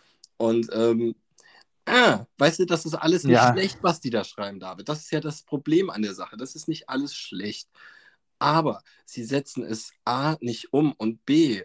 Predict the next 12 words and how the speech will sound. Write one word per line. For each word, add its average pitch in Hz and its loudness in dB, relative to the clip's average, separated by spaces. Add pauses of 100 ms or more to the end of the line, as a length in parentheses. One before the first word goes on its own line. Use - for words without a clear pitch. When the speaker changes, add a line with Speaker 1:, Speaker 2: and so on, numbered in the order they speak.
(120)
Speaker 1:
wirklich, 131 -4 (340)
die 117 -2
Frage 135 0
ist - -2
entscheidend, 135 0
ob 110 -4
ein 107 2
Norbert 123 2
Röttgen 117 2
da, 107 -2
äh, 110 -16
das - -6